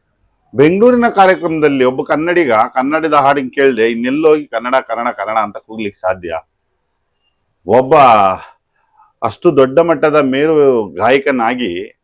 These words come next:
ಆತನಿಗೆ ಅಷ್ಟು ಸಾಮಾನ್ಯ ಜ್ಞಾನ ಇರ್ಬೇಕಿತ್ತಲ್ವಾ? ಅರೆ, ಕರ್ನಾಟಕದಲ್ಲಿ ಕನ್ನಡದ ಹಾಡನ್ನ ಒತ್ತಾಯಿಸೋದು ಅದು ಹೇಗೆ ಪಹಲ್ಗಾಮ್ಗೂನು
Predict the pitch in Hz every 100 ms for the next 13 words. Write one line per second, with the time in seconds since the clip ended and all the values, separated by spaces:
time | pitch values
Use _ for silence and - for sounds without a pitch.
0 | - 110 120 110 101 - 139 - _ -
1 | 117 143 156 147 117 101 120 117 101 131
2 | - 98 92 87 87 85 _ _ _ _
3 | _ _ _ _ _ _ _ _ - 160
4 | 202 156 117 90 - _ _ _ _ _
5 | - 170 175 208 214 196 202 196 202 151
6 | 170 196 190 156 170 175 175 131 147 170
7 | - 131 139 185 196 190 180 143 107 147
8 | - _ _ - 160 180 233 247 175 156
9 | 196 196 196 185 180 165 156 135 _